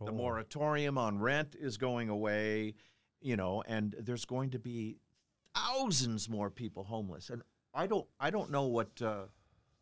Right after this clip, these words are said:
Speaker 2: I don't know what California is gonna do,
Speaker 1: Well, the,
Speaker 2: you know?
Speaker 1: I don't either. I think it's been totally financially mismanaged, and <laughs> you get so far into a hole sometimes, you just, you can't get out. And I,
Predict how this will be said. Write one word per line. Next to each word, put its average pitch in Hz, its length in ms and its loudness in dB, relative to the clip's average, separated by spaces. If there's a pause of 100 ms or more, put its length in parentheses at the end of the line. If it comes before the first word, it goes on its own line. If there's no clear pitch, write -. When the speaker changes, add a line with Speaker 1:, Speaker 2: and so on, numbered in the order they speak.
(280)
Speaker 2:
I 139 140 -6
don't 170 220 -6
know 151 100 0
what 147 180 -2
California 135 580 -6
is 127 100 -6
gonna 113 200 -6
do, 101 280 -10 (180)
Speaker 1:
Well, - 140 -12
the, 87 120 -8
Speaker 2:
you 76 240 -16
know? - 140 -14 (180)
Speaker 1:
I 85 60 -12
don't 87 220 -6
either. 87 420 -6
I 87 80 -10
think 90 220 -10
it's 82 100 -14
been 87 200 -12 (100)
totally 92 380 -12 (100)
financially 90 500 -10
mismanaged, 90 840 -10 (500)
and 85 600 -6 (420)
<laughs> - 80 -20 (920)
you 110 140 -4
get 110 200 -6
so 110 260 -4
far 107 320 -4
into 104 320 -6
a 90 60 -4
hole 110 220 -4
sometimes, 87 800 -8 (300)
you 92 160 -8
just, 92 240 -10 (120)
you - 160 -20
can't 90 200 -8
get 87 160 -8
out. 92 280 -6 (100)
And 82 100 -12
I, 85 160 -6